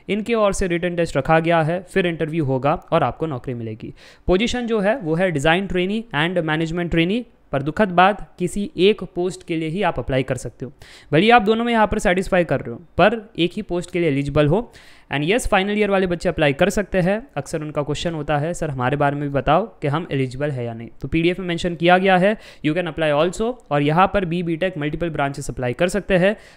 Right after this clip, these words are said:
अब वो कौन कौन से ब्रांचेस है, वो मैं पीडीएफ़ के अंदर ही बताऊँगा, क्योंकि एक बड़ी सी लंबी लिस्ट है। वैसे अभी तक अगर आप जॉब अपडेट्स कम्युनिटी में नहीं जुड़े हो, तो आपको श्रेनिक जैन स्टडी सिंप्लीफाइड ऐप की लिंक्स, अ, कमेंट सेक्शन में मिल जाएगी। डाउनलोड कीजिएगा ऐप, विजिट कीजिएगा जॉब अपडेट्स कम्युनिटी,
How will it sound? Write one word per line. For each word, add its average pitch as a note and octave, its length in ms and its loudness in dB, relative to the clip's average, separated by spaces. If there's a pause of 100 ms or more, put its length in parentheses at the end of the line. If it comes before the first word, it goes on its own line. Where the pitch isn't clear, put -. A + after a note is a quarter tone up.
अब E3+ 60 -2
वो G3 80 2
कौन A3 240 2
कौन A3+ 160 2
से A#3+ 120 0
ब्रांचेस G3+ 460 -2
है, A3+ 280 -2
वो D#3+ 120 0
मैं F3 180 -2
पीडीएफ़ F3 400 -2
के F3+ 80 -2
अंदर D#3 200 0
ही F#3 60 2
बताऊँगा, D3+ 420 0
क्योंकि F3+ 300 -4
एक C#3+ 160 -6
बड़ी F#3+ 200 0
सी G#3 120 -8
लंबी D#3+ 260 -2
लिस्ट C#3 340 0
है। A#2 120 -8 (500)
वैसे F#3 240 4
अभी G#3+ 160 0
तक A3+ 160 0
अगर G#3+ 220 4
आप G#3 120 6
जॉब F3 180 4
अपडेट्स F#3 320 0
कम्युनिटी F3+ 340 -4
में E3+ 120 -4
नहीं D#3 160 -2
जुड़े D3 200 0
हो, D#3+ 320 -4
तो E3 60 0
आपको D#3 420 0
श्रेनिक F3+ 340 -4
जैन G#3 160 -4
स्टडी E3+ 260 -2
सिंप्लीफाइड E3 400 0
ऐप D#3 280 0
की E3 60 -4
लिंक्स, G3 320 -6
अ, F#3 120 0
कमेंट F#3 300 -4
सेक्शन F#3+ 260 -4
में F3+ 80 -4
मिल E3 180 0
जाएगी। D3+ 440 0
डाउनलोड E3 400 2
कीजिएगा F#3 400 -2
ऐप, F3+ 200 4 (360)
विजिट G3 260 2
कीजिएगा G#3 380 -2
जॉब E3+ 200 -2
अपडेट्स E3+ 320 -4
कम्युनिटी, D3+ 560 -4